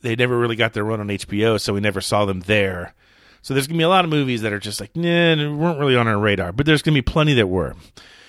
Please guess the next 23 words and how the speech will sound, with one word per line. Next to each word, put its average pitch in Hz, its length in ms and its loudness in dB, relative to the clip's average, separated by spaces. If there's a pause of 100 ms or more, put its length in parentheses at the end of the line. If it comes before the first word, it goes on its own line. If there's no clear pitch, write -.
(140)
Let's 240 160 4
start 226 220 2
with 175 140 -6
the 165 80 -6
worst 151 360 -2 (180)
picture. 90 480 -6 (240)
Nominated 165 680 0
for 123 300 0
the 113 100 -2
worst 117 400 0
picture 131 360 0
in 101 100 -8
nineteen 127 340 -4
eighty 107 180 -2
for 101 160 -2
a 90 60 -2
Golden 127 300 2
Raspberry 95 640 -4 (600)
are 98 500 4 (960)
Can't 185 320 0
Stop - 280 0
the 196 80 -2
Music, 117 520 0